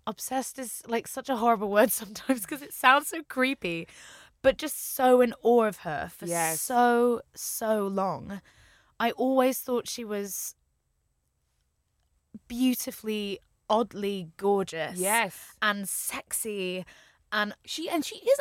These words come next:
Speaker 2: oddly gorgeous. Like,
Speaker 1: Yeah.
Speaker 2: she's not Reese Witherspoon, who has this, like, you know, you know,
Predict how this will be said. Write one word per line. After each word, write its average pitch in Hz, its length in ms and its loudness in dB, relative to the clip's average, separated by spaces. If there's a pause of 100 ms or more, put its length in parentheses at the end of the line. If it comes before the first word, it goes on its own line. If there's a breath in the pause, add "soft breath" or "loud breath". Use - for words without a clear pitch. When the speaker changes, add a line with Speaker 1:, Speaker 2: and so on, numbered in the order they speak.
Speaker 2:
oddly 190 360 2
gorgeous. 160 500 -2
Like, 269 120 2
Speaker 1:
Yeah. 294 100 0
Speaker 2:
she's 285 200 -2
not 339 360 0
Reese 302 200 -4
Witherspoon, 233 580 -2
who 190 120 -2
has 196 240 -6
this, 208 180 -10
like, 175 360 -8 (280 soft breath)
you 196 80 -6
know, 175 200 -2 (100)
you 180 120 -6
know, 165 80 -12